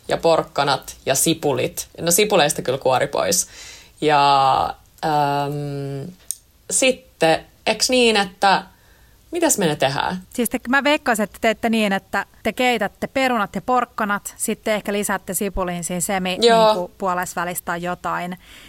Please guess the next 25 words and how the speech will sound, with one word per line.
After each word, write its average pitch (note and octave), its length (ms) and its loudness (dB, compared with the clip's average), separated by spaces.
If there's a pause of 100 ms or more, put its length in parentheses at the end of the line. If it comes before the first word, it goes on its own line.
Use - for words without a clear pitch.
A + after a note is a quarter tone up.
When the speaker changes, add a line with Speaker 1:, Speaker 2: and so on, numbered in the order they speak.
(180)
Speaker 2:
Ja G3+ 200 0 (120)
sit - 300 -4
vaan C#4 180 2
sinne C#4 340 0
se A3 320 -2
liemikuutio G#3+ 960 -2 (260)
ja F#3+ 220 0 (160)
that's F#3+ 300 -2
it. F3+ 80 -4
Speaker 1:
That's G3+ 460 2
it. - 300 -4 (480)
Ihan F#3+ 320 0
sika - 300 -2
ihana. F3 260 -2
Ja E3+ 60 2
me F#3 60 4
oon G3 140 6
aikaisemminkin F#3 500 2
hehkutettu, E3 560 -2
että D3 120 -2
tää D#3 100 2
on D#3 100 2
siis D3+ 260 -2
myös D#3 200 0
retkiruokien C#3 920 -2